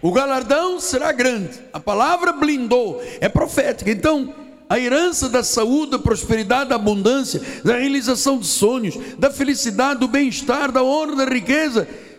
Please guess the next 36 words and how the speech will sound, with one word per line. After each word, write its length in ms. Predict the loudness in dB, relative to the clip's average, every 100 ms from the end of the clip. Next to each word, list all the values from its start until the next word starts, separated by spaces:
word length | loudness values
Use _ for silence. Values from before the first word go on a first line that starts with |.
| -6
de 100 | -4
estarmos 960 | -2 -4 -2 0 0 0 -2 0 -2 -2 0
entre 480 | 2 0 -4 -2
os 200 | -2 -2
príncipes 640 | 0 0 2 -2 -6 -6 -2
desta 280 | -2 0 -2
terra, 300 | 0 0 -2
porque 160 | -4
Deus 240 | 0 0 0
disse, 440 | -2 -2 -6 -6 -2
"Eu 140 | -2
te 100 | 0
darei 280 | -4 -2 -2
um 80 | 0
nome 280 | 0 -2
grande 400 | 0 0 0 -4
como 200 | -4 -6
só 180 | -4 -4
os 120 | -2
grandes 340 | -2 -2 -4 -6
têm." 260 | -6 -6 -12 _ _ _ _ -20 _ _ _ _ _ _ _ _ _ _ -8
Então, 340 | -4 -4 -6 -14 -8 -2
Provérbios 480 | 0 2 0 -2 0
vinte 220 | 0 0
e 40 |
cinco, 280 | -2 -2 -2
vinte 200 | -2 -2
e 40 |
cinco 260 | -4 -4 -2
diz, 380 | -2 -2 -6 -14 -6
"Como 280 | -2 0
água 360 | 0 0 -2 -4
fria 500 | -6 -6 -4 -2 -4
para 200 | -4 -6
o 40 |
sedento 580 | -4 -6 -4 -4 -4 -8